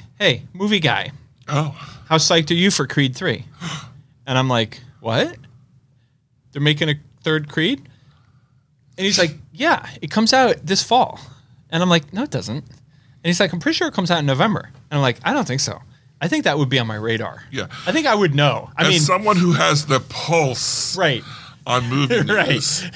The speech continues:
Speaker 1: right.
Speaker 2: you would know.
Speaker 1: Yeah, I mean, I, I'm not trying to say I'm all that, but I'm all that. And a bag of chips.
Speaker 2: Whoa!
Speaker 1: Yeah. And so, I mean, <laughs> if they were gonna make a Creed three,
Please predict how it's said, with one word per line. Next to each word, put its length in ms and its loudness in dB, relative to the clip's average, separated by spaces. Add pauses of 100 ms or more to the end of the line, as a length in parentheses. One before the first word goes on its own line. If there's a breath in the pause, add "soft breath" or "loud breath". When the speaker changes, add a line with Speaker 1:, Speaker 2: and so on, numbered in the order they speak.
(100)
Speaker 1:
right. 280 0
Speaker 2:
you 200 0
would 120 2
know. 320 0
Speaker 1:
Yeah, 280 -2
I 60 0
mean, 260 -2 (100)
I, 640 -4
I'm 80 -2
not 160 2
trying 160 0
to 40 2
say 140 0
I'm 100 0
all 120 2
that, 180 0
but 120 2
I'm 120 2
all 160 2
that. 260 -2 (380)
And 240 0
a 40 2
bag 240 0
of 80 -2
chips. 440 -6
Speaker 2:
Whoa! 540 2
Speaker 1:
Yeah. 640 2
And 240 2
so, 400 0
I 160 0
mean, 280 2
<laughs> 60 -6
if 180 2
they 300 2
were 120 2
gonna 440 0
make 240 0
a 120 2
Creed 500 0
three, 440 0